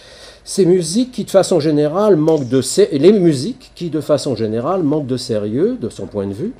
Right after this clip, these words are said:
et sont réduites à une fonction de divertissement. Celles qui pratiquent le patchwork et le mélange des styles, le pluralisme culturel et le crossing over. Célestin dénonçait l'indifférenciation postmoderne des valeurs esthétiques,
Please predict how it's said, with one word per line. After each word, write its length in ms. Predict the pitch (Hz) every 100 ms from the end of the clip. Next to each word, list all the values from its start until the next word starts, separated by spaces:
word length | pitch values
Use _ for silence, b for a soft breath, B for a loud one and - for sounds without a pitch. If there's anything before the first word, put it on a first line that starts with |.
| b b b 143
et 80 |
sont 200 | 131 139
réduites 500 | 107 110 110 208 - -
à 60 | 127
une 100 | 123
fonction 460 | 139 135 - 196
de 260 | 220 160 151
divertissement. 720 | 147 185 175 180 170 - 131 - _ _ B B B B -
Celles 360 | - 226 214
qui 100 | 165
pratiquent 400 | 160 170 165 208
le 80 | 135
patchwork 640 | 190 190 - 170 185 -
et 60 | 151
le 100 | 131
mélange 380 | 156 175 175 139
des 100 | 165
styles, 480 | - - 131 101 98
le 80 |
pluralisme 640 | 104 165 151 139 139 - 107
culturel 720 | 156 131 139 135 147 165 165
et 80 | 135
le 100 | 113
crossing 460 | - 156 - 165 156
over. 380 | 143 143 101 67 - _ b b b b
Célestin 580 | - 143 117 - 131 147
dénonçait 500 | 139 117 107 151 135
l'indifférenciation 1040 | 123 123 120 131 127 - 131 123 - 117
postmoderne 720 | - 143 - 113 98 113 123
des 120 | 101
valeurs 340 | 104 113 127 110
esthétiques, 580 | - 92 - 127 -